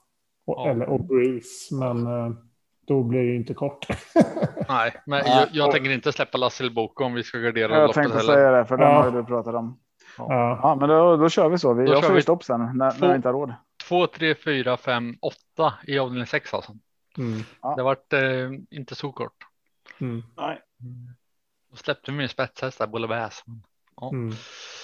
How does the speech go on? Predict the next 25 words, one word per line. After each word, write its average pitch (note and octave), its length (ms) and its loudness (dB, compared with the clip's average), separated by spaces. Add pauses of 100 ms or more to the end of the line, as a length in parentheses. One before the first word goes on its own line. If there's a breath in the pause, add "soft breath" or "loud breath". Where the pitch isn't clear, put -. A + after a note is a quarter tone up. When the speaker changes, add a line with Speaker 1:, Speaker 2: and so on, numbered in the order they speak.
(880 loud breath)
Speaker 2:
Avdelning D3 280 -4
fem F3+ 280 0
då. A2 260 -2 (240)
Där D3 200 0
hade C3+ 140 0
jag C3 100 -4
min, C3+ 260 -8
eh, C3 420 -4 (440)
spelvärda A2+ 640 -4
spik, G#2 380 -10 (400 loud breath)
nummer A#2 220 -6
ett, - 500 -10
Tattoo A#2 320 -8
Adventure. G#2+ 560 -6 (380)
Och A2+ 680 -18 (840)
Speaker 1:
Jag D#3 180 0
kan G3 100 2
tänka C#3 260 2
Speaker 2:
och B2 60 -2
Speaker 1:
mig B2 80 0
att B2 60 -4
spika C3 160 -4
Speaker 2:
roliga A#2 220 0
Speaker 1:
den, G#2+ 100 -4
Speaker 2:
lås. - 320 -18